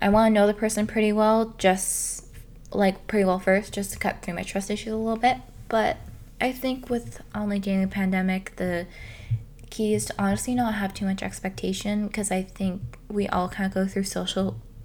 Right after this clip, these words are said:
fatigue right now, even though we're not seeing people. Um, it's hard to keep up with our own friends, let alone someone that you never met. Um, so don't take it too hard if you're online dating and maybe not getting a lot of responses.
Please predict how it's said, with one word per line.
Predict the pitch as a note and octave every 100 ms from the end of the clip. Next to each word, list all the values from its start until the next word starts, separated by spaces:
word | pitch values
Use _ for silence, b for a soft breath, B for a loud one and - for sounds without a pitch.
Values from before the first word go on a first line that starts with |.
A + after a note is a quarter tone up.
| -
fatigue | - - G3 - G#3 G#3+
right | G#3 A3
now, | A3 A3
even | - G3 F#3+
though | F#3
we're | F3+
not | F3+ -
seeing | - F#3+ F#3+
people. | G3+ A3 A3 B3 C4+ B B B B B B - -
Um, | F#3+ F3+ F3 F#3 -
it's | G3 -
hard | G3 F#3+
to | -
keep | F#3+
up | F#3+ F#3
with | F#3 - - - - - -
our | F#3 F#3 F3+
own |
friends, | F3+ - F3 F#3 F#3
let | F3
alone | F3 E3+ E3+ E3+ E3+
someone | - F3+ F3+ F3+
that | -
you | F#3 F3+ F3 E3+ - - -
never | F#3+ F3+ F3 F3+
met. | E3 E3+ E3+ F3+ B B B B B B -
Um, | F#3 F3 F3 F3+ F#3
so | F#3+ - F#3+
don't | G3 A3 A3
take | - F#3 G3
it | F3+ -
too | - F#3
hard | G3 F#3+ F3+ F3
if | F3+
you're | F3+
online | F#3 F3+ F3
dating | F3+ F3+ F3+
and |
maybe | F3 F3
not | E3 E3+
getting | F3
a | E3+
lot | B2+
of | G3
responses. | - - F#3+ F#3+ A#3 A#3